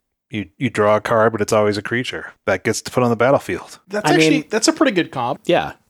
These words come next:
Speaker 3: I like
Speaker 2: When you
Speaker 3: it.
Speaker 2: think about it like that way. 'Cause, yeah, you, you're spending the two mana, you get the prowess trigger, and then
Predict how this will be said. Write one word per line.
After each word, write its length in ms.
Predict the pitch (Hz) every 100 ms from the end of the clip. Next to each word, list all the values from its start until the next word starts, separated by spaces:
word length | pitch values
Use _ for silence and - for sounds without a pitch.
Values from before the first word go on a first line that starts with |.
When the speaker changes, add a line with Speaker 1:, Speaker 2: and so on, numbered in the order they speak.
| -
Speaker 3:
I 60 | -
like 200 | 131 127
Speaker 2:
When 60 | 135
you 40 |
Speaker 3:
it. 20 |
Speaker 2:
think 100 | 202
about 200 | 190 113
it 40 | 104
like 200 | 110 107
that 180 | 113 107
way. 120 | 117
'Cause, 200 | 151 151
yeah, 120 | 208
you, 280 | 170 147 123
you're 120 | 135
spending 320 | 139 - 160 160
the 80 | 151
two 160 | 175
mana, 240 | 160 120 127
you 80 | 123
get 140 | 139
the 60 | -
prowess 300 | 135 131 123
trigger, 320 | - 120 120
and 240 | - 139 139
then 260 | 135 131